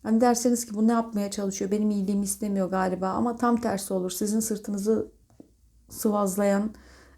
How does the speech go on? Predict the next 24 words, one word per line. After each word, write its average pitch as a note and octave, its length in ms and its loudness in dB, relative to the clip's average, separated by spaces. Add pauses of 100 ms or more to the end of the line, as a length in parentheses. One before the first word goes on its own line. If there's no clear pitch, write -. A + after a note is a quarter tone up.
(120)
size G#3+ 340 2
destekmiş A3 560 2
gibi G3+ 180 -6
gözüken G#3 400 0
insanların G3+ 600 -2 (140)
size G#3+ 260 -2
ihanet A3 460 2
ettiğini F#3 380 -2
görebilirsiniz. F3 920 -4 (1080)
Yani G#3 200 -2
bu G#3+ 60 2
fizyolojik, A3 640 4
sevgililik A3 500 2
vesaire G#3+ 460 2
gibi, A3 420 0 (340)
e, - 40 -8 (320)
düşünmeyin. G#3+ 520 2 (1000)
Dostane A3+ 540 2
ve A#3+ 220 4
sizi A3+ 480 0 (100)
yürekten, G#3+ 580 2
derinden G#3+ 440 2
etkileyebilecek F#3+ 880 -2
durumlar. F3 540 -6